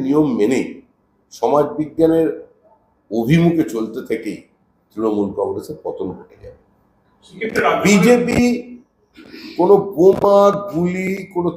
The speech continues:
Speaker 1: তিনশো ছাপ্পান্ন এসব দিয়ে তৃণমূলকে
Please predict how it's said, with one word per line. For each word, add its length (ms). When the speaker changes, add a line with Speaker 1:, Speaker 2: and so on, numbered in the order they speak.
Speaker 1:
তিনশো 340
ছাপ্পান্ন 560
এসব 300
দিয়ে 180
তৃণমূলকে 520